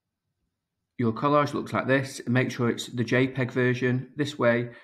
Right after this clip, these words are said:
you've got no layers in your layers palette, or you can, of course, use your drawn version that looks like this, as long as it's the J peg version,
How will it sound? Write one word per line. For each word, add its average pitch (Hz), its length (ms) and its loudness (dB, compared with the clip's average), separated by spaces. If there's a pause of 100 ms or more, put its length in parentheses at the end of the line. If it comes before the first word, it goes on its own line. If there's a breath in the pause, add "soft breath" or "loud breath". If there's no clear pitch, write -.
(140 loud breath)
you've 117 160 -6
got 120 220 0
no 117 420 4
layers 110 480 0 (100)
in 110 220 0
your 104 300 0
layers 127 320 2
palette, 127 560 0 (560 soft breath)
or 147 180 4
you 135 80 0
can, 120 160 -2
of 117 100 -8
course, 113 380 -2
use 104 460 0
your 110 180 -2
drawn 113 320 2
version 107 300 0
that - 80 -6
looks - 180 -8
like 98 140 -2
this, 123 400 -2
as 110 160 -4
long 107 200 2
as - 200 -8
it's 101 140 -4 (200)
the 113 80 0
J 139 300 4
peg 127 180 -4
version, 123 560 0